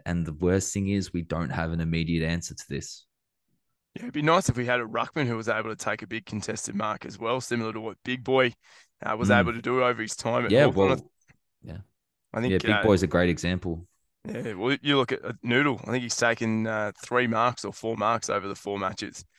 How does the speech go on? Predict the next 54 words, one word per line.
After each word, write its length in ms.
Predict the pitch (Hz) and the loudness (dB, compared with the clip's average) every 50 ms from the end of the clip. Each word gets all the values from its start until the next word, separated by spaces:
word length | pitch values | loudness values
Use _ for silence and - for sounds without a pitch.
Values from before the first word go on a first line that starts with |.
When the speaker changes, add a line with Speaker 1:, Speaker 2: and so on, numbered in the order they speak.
| _ _ _ _ | _ _ _ _
Speaker 2:
And 120 | - 107 - | -12 -10 -6
for 100 | 110 113 | -6 -4
a 60 | 113 | 0
guy 140 | 117 117 117 | 2 4 4
who 60 | 113 | 4
Speaker 1:
Yeah. 20 | 110 | 4
Speaker 2:
stands 360 | - - - 113 110 110 - | 2 -2 -2 -2 -4 -4 -6
at 120 | 101 - | -8 -6
two 140 | - - 117 | -2 0 0
hundred 220 | 113 113 104 110 107 | 2 2 0 -2 -4
eleven 300 | 95 104 104 101 104 98 | -2 -4 -4 -4 -4 -6
centimetres, 640 | - - 104 107 113 107 98 92 90 101 104 104 | -4 -4 -4 -2 -2 -2 -4 -4 -6 -6 -8 -10
it'd 80 | 107 - | -10 -10
be 100 | 107 107 | -6 -4
nice 220 | 110 110 107 - | -2 -2 -2 -4
to 60 | - - | -6 -6
see 140 | - 95 | -6 -6
him 140 | 98 101 98 | -6 -6 -6
clunking 380 | - - 113 117 120 - 131 131 | -6 -2 -2 -2 -2 0 2 2
them, 140 | 143 160 160 - _ - - - - - _ _ | 4 2 2 -2 _ -20 -20 -20 -20 -20 _ _
especially 300 | - 135 123 - - 120 | -2 -2 0 0 -2 0
going 280 | - 117 110 117 120 117 | 2 2 4 4 2 2
down 200 | 113 110 107 110 | 0 0 0 0
the 80 | 104 | -2
line. 260 | 104 113 123 143 156 - - _ - - _ _ _ - | 0 4 4 4 4 2 -2 _ -20 -20 _ _ _ 0
I 100 | 127 139 | 2 6
wonder 320 | 147 160 165 170 165 160 | 6 6 6 6 4 2
if 100 | 151 143 | 2 0
someone 320 | - - 135 139 139 131 | 0 0 0 2 2 2
like 200 | 131 127 127 - | 0 0 -2 -2
a 80 | 117 110 | -2 -2
Max 320 | 113 123 131 - - - | 0 0 -2 -2 -4 -6
Lynch, 400 | 113 120 131 120 - - - - - _ _ _ _ _ - | -4 -4 -4 -4 -4 -6 -8 -8 -10 _ _ _ _ _ -12
uh, 380 | - - - - 110 104 92 - | -8 -6 -4 -2 -2 -2 -4 -2
would 240 | 107 127 117 - - _ _ _ | 0 0 0 0 -2 _ _ _
be 140 | 143 143 131 | 2 2 4
someone 320 | - - 135 135 131 127 | 4 4 6 6 6 6
who 80 | 123 127 | 4 4
might 220 | 123 123 127 120 | 6 6 4 4
be 80 | - 113 | 4 2
able 120 | 113 104 110 | 2 2 2
to, 120 | 113 113 | 0 -2
to 160 | - - 131 113 | -2 -4 -6 -6
fill 300 | - - - 147 147 143 | -6 -2 2 4 6 6
in 120 | 135 131 | 6 6
that 180 | 131 117 92 82 | 6 4 4 4
role, 300 | 107 117 120 127 127 120 | 4 4 4 6 4 2
obviously, 420 | 117 110 110 107 - - 110 117 | 0 -2 -2 -6 -6 -6 -4 -4
until 420 | 110 107 - - 120 120 120 113 - _ _ _ _ _ _ _ _ _ _ _ _ _ _ _ | -4 -4 2 2 4 4 4 2 -2 _ _ _ _ _ _ _ _ _ _ _ _ _ _ _
Mitch 240 | 131 135 123 - - | 0 2 2 2 0
Lewis 220 | 120 127 135 143 - | 2 2 2 2 2
comes 260 | - 127 117 110 - | 0 0 0 0 2
back, 200 | 123 123 123 - | 2 2 2 0
because 300 | 131 120 131 135 127 | -2 -4 -4 -4 -4